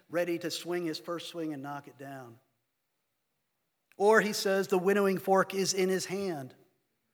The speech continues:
And so he's talking about imminent judgment,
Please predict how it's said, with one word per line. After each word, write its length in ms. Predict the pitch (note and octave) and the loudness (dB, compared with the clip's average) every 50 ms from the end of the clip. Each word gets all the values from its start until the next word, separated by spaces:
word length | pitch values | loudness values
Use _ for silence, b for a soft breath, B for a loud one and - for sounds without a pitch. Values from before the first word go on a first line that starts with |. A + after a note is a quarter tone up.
| _ _ _ _ _ _ _ _ _ _ _ _ _ _ _ - | _ _ _ _ _ _ _ _ _ _ _ _ _ _ _ -2
And 120 | G#3+ G#3+ - | -2 0 6
so 360 | - C4+ C4+ A#3+ A3+ A3 - - | 10 12 12 12 10 6 0 -8
he's 160 | - F3 A3 - | -8 -8 -8 -6
talking 240 | - B3+ D4+ D#4+ | -2 0 0 2
about 240 | D#4 C#4 G3+ - - | 4 4 4 4 2
imminent 340 | G#3+ C#4+ F4 E4+ A#3 F3 D3+ | 2 4 4 2 2 2 -2
judgment, 500 | B2 E3 A#3 D4 C#4+ - E3+ B2+ A#2 - | 0 2 4 4 4 2 -6 -10 -12 -12